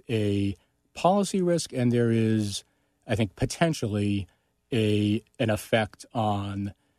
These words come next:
the role of the U S financial system and the role of the U S dollar. The policy risk is, you know, if we use sanctions to try to essentially get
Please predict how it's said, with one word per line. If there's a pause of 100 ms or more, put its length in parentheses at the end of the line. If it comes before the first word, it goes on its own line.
(180)
the
role
of
the
U
S
financial
system
and
the
role
of
the
U
S
dollar. (480)
The
policy
risk (760)
is,
you
know,
if
we
use
sanctions
to
try
to (760)
essentially
get